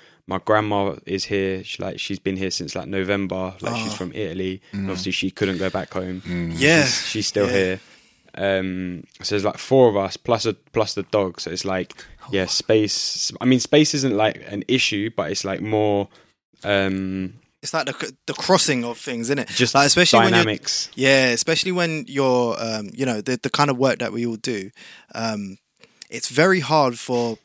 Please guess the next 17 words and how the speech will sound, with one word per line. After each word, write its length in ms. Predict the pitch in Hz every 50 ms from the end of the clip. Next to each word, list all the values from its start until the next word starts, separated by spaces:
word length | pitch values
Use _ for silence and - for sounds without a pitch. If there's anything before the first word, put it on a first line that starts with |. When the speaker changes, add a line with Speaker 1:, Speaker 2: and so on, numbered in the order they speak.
| _ _ _
Speaker 2:
people 380 | - - 156 160 151 - 139 123
to 120 | - 127
know 220 | 120 123 123 120
that 160 | 113 113 - -
you're 120 | 113 104
working. 420 | 107 110 110 110 - - 98 110 _ _ _ _ - - _ -
Because, 440 | 127 - - 127 123 120 113 -
like, 180 | 127 123 117 95
for 100 | 92 131
Speaker 3:
Mm. 40 | 127
Speaker 2:
me, 80 | 131 123
for 120 | - 123
example, 540 | 117 107 120 113 110 104 - 107 104 107 - - - - - -
when 120 | - 127 131
I'm 120 | - 139 -
editing 300 | 147 139 131 117 123 117
podcasts, 800 | - 147 147 - - 113 104 104 110 - - - - - -